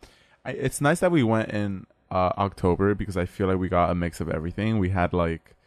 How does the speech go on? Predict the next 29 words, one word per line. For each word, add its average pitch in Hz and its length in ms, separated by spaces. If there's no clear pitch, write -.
you 98 120
know, 90 120
we 92 120
got 120 200
the 127 80
summer, 101 560
we 101 120
got, 98 180
like, 104 160
the 104 60
summer, 92 340
and 95 60
now 90 120
we 92 80
have, 95 180
like, 92 180
the 95 80
seventies 87 500
weather, 82 280
and 101 120
I 98 60
think 131 180
I 139 60
prefer 101 340
when 87 160
it's - 120
a 92 40
little 85 220
colder. - 480